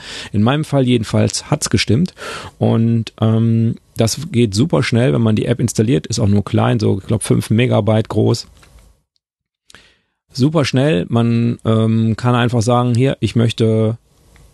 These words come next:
was melden“, und, äh, dann ist es letztlich eine E-Mail, wo man dann zum Beispiel die Geokoordinaten einfügen kann. Da gibt's dann direkt in der E-Mail, wird dann ein Link gemacht mit Gu-, Google Maps und OpenStreetMap,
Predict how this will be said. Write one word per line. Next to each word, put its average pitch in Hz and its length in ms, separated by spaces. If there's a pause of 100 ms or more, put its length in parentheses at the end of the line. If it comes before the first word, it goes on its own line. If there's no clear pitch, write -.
(320)
was 104 240
melden“, 123 580
und, 104 680
äh, 98 520
dann 98 400 (140)
ist 104 180
es 98 100
letztlich 104 300
eine 107 100
E-Mail, 113 520 (600)
wo 107 200
man 101 180
dann 95 160
zum 101 100
Beispiel 101 220
die 101 80
Geokoordinaten 107 760
einfügen 101 400
kann. 101 180
Da 98 60
gibt's 95 180
dann 104 100
direkt 101 320
in 107 120
der 104 100
E-Mail, 110 340
wird 101 140
dann 101 460
ein - 40
Link 107 200
gemacht 104 440
mit 101 360
Gu-, - 120
Google 117 260
Maps 110 280
und - 100
OpenStreetMap, 117 760